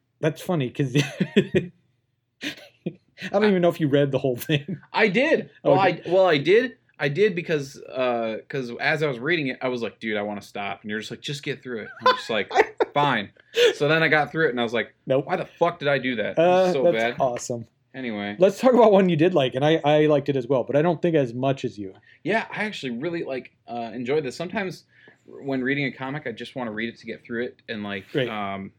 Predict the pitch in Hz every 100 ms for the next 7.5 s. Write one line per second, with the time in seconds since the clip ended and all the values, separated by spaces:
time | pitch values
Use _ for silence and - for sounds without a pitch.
0 | _ - 147 113 113 123 - 104 - _
1 | _ _ _ _ _ _ _ _ _ _
2 | _ _ 151 143 - _ _ _ _ -
3 | - - - - _ _ _ _ _ _
4 | _ - 214 214 220 185 175 185 196 190
5 | 190 170 - - 127 78 160 127 190 190
6 | 240 185 131 131 147 120 117 - - 123
7 | 123 165 165 98